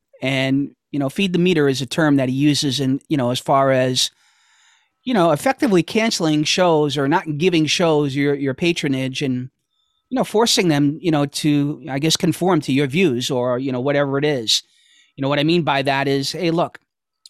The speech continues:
if you're a, if you're an arch conservative, you're not watching The View. If you're a bleeding heart liberal, you're probably not walk-, watching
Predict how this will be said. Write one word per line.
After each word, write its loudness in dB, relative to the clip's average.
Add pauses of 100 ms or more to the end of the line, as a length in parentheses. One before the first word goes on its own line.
(140)
if -6
you're 2
a, 0
if -10
you're -4
an -4
arch -4
conservative, -2
you're -4
not -6
watching -2
The -2
View. -4 (240)
If -6
you're -2
a -2
bleeding -2
heart -2
liberal, 0
you're -2
probably 0
not -2
walk-, -2 (100)
watching -4